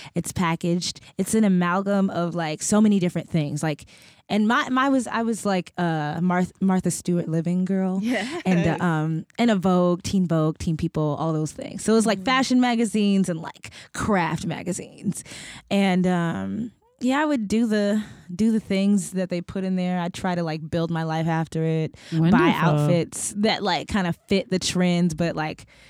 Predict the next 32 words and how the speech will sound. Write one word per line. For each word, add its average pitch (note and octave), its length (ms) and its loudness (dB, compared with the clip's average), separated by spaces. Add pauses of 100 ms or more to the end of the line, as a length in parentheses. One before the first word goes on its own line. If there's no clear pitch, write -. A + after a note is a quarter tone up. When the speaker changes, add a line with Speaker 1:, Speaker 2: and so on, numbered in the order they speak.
(200)
Speaker 1:
you F3+ 140 0
know, E3 280 0
we F3 160 0
were F3 120 0
not D#3 220 -2
rich, D#3 260 -2
so D#3+ 240 0
I D3 80 2
had E3+ 200 -2
to D#3 60 0
make D#3+ 280 0
it F3 180 -2
do A#3 160 4
what D#4 140 6
it F#4 120 -2
do, A#4 200 4
baby. D4+ 420 2
Speaker 3:
Mm. G3 200 -4
Speaker 4:
Hey, B3+ 320 4
put C#4 100 2
a D4+ 60 6
little D#4 120 4
funk B3 360 2
on D#3+ 180 4
it. D3+ 240 2
Speaker 1:
Yeah, B3 140 4
Speaker 2:
Speaking A#3+ 140 2
Speaker 1:
put - 60 8
Speaker 2:
of G#3 60 6
Speaker 1:
some A3 80 6
Speaker 2:
which, G#3 80 0
Speaker 1:
funk - 240 2